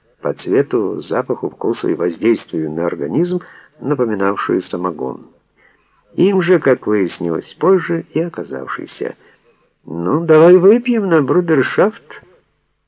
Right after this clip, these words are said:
и перейдём на «ты». Идёт?» «Идёт», согласился Дима. «Выпили».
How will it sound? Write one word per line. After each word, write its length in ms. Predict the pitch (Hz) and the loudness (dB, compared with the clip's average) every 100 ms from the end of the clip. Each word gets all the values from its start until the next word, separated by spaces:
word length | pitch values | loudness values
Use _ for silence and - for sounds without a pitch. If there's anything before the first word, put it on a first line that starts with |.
| _ | _
и 100 | - | -10
перейдём 480 | - 202 98 127 170 | -4 0 2 2 0
на 120 | 120 | -2
«ты». 260 | 123 - 175 - | -6 -6 -6 -8
Идёт?» 460 | 92 78 196 208 - _ _ _ _ _ _ 539 440 370 _ _ _ _ _ _ _ _ | -4 0 0 0 -16 _ _ _ _ _ _ _ _ _ _ _ _ _ _ _ _ _
«Идёт», 560 | 95 82 131 147 - _ _ _ _ | -4 4 4 4 -4 _ _ _ _
согласился 680 | - 113 123 - 135 120 123 | 0 4 4 4 2 2 2
Дима. 380 | 113 123 113 110 _ _ _ _ _ _ _ _ | 4 4 2 -4 _ _ _ _ _ _ _ _
«Выпили». 500 | 139 185 180 170 165 | 2 2 2 -2 -4